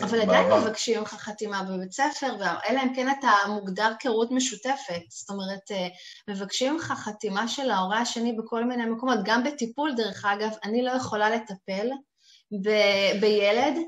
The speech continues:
Speaker 1: ששני ההורים שלו לא חתמו לי
Speaker 2: זה אני,
Speaker 1: שמאשרים את
Speaker 2: זה אני יכול
Speaker 1: הטיפול.
Speaker 2: להבין, אבל בבית ספר על מה
Speaker 1: לא,
Speaker 2: אני
Speaker 1: אבל
Speaker 2: צריך לחתום?
Speaker 1: למה אתה יכול להבין? הרי אם יש לי זוג הורים שחיים בבית, בסדר?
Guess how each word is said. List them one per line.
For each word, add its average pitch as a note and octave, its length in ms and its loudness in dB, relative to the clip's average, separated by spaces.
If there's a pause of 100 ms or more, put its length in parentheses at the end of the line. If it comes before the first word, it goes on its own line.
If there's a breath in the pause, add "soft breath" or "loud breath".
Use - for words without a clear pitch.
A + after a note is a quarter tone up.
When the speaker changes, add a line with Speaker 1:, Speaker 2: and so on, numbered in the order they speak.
(320 loud breath)
Speaker 1:
ששני G#3 1000 2
ההורים C4+ 420 6
שלו C#4 280 0
לא A#3+ 100 4
חתמו B3 400 -2
לי C4+ 100 0
Speaker 2:
זה B3+ 180 0
אני, B3 240 6
Speaker 1:
שמאשרים B3 340 6
את B3+ 40 6
Speaker 2:
זה C#4 140 6
אני C4+ 120 6
יכול C4 300 6
Speaker 1:
הטיפול. - 80 8
Speaker 2:
להבין, G2 300 2
אבל G2+ 160 -4 (100)
בבית - 260 -8
ספר B2+ 320 -6
על A2+ 80 -4
מה - 100 2
Speaker 1:
לא, D4 60 8
Speaker 2:
אני D4 80 8
Speaker 1:
אבל B3+ 80 2
Speaker 2:
צריך A#3 160 6
לחתום? A#3 180 -2
Speaker 1:
למה C4+ 180 6
אתה C4+ 120 0
יכול C4+ 240 0
להבין? C4 320 0
הרי G#3 260 0
אם D4 160 2
יש D4 200 0
לי A#3+ 80 0
זוג B3 240 0
הורים A#3 220 2
שחיים G#3+ 500 -6
בבית, E3+ 560 -4 (160)
בסדר? A#3+ 380 -2